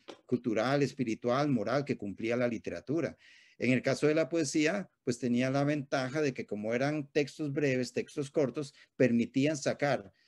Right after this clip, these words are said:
eh, extraer, digamos, muchas conclusiones de orden ético, de orden, eh, moral, de orden, eh, eh, digamos, espiritual en la formación de los estudiantes.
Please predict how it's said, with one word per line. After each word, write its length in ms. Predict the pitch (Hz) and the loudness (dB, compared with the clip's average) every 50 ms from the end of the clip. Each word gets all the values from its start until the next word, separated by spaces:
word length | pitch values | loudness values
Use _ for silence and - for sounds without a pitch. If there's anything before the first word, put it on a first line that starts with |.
| _ _ - | _ _ -8
eh, 180 | - 107 113 - - | -6 -6 -4 -2 -2
extraer, 440 | 123 120 - - 120 120 131 135 | -2 -2 -2 -2 0 0 2 2
digamos, 320 | 123 123 131 147 139 123 113 | 0 0 0 0 0 -2 0
muchas 300 | 113 123 - 139 135 - | -2 -2 -2 -2 -4 -2
conclusiones 560 | 156 147 139 151 143 131 - 151 147 127 107 | -4 -4 -2 -2 -4 -2 0 0 0 0 0
de 80 | 117 113 | 0 0
orden 480 | 117 113 113 139 143 143 143 131 - _ _ _ _ _ | 0 0 0 0 0 0 0 -2 -6 _ _ _ _ _
ético, 680 | - 135 135 131 131 - 131 123 - 147 147 160 156 - _ _ | 2 2 2 2 2 0 -4 -2 0 0 0 0 -2 -6 _ _
de 140 | - 101 104 | -4 -2 0
orden, 480 | 110 110 107 131 135 135 127 117 - _ _ _ - | 0 0 0 0 0 0 0 -2 -4 _ _ _ -8
eh, 240 | 107 101 104 104 | -4 -4 -4 -2
moral, 420 | 101 101 113 117 131 139 143 143 135 | -2 -4 -2 0 0 0 0 0 2
de 80 | 123 | 0
orden, 480 | 113 110 104 127 127 123 120 104 90 - _ _ _ _ _ _ - - | 0 0 0 -2 0 0 0 -2 -4 -8 _ _ _ _ _ _ -16 -14
eh, 520 | - - - 113 113 110 107 107 110 - - - | -12 -12 -10 -10 -10 -10 -10 -10 -10 -10 -10 -10
eh, 240 | 107 95 95 95 98 | -8 -8 -8 -8 -8
digamos, 500 | 95 101 101 107 101 104 113 151 147 123 | -10 -10 -8 -8 -6 -4 -4 -4 -2 -4
espiritual 840 | 110 - - 123 98 92 87 - 147 156 135 139 143 147 151 156 151 147 - | -6 -4 -4 -4 -4 -4 -4 -2 -2 0 2 2 0 -2 -4 -6 -12 -12 -10
en 140 | - - | -8 -6
la 100 | 98 98 | -6 -6
formación 420 | - 120 110 101 98 101 - 110 104 | -4 -4 -4 -4 -4 -4 -4 -4 -4
de 80 | 117 | -4
los 100 | 113 107 | -4 -4
estudiantes. 680 | 107 101 - 117 120 156 185 185 143 139 95 - - - | -6 -6 -4 -2 0 0 0 -2 -4 -8 -12 -16 -16 -20